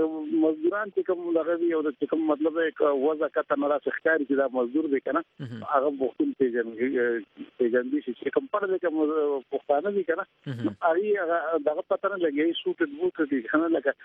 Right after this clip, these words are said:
Speaker 1: نو تا په یقین نه راځي چې دا پښتون دی، خو چې ته وګورې نه، او پښتون دی.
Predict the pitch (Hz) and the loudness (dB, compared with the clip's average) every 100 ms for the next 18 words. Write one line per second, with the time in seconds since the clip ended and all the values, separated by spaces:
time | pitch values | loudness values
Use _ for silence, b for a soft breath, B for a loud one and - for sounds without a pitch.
0 | B B B 131 135 139 - _ _ 165 | B B B 0 2 2 -2 _ _ 2
1 | 165 - 147 139 175 185 180 165 143 160 | 2 -2 -4 0 0 0 0 -2 0 0
2 | 143 139 - 156 151 135 135 127 - 160 | 0 -4 -4 0 2 2 0 -2 0 -2
3 | 147 147 135 127 123 104 110 - 131 110 | 0 0 0 2 0 0 -4 -4 -2 -2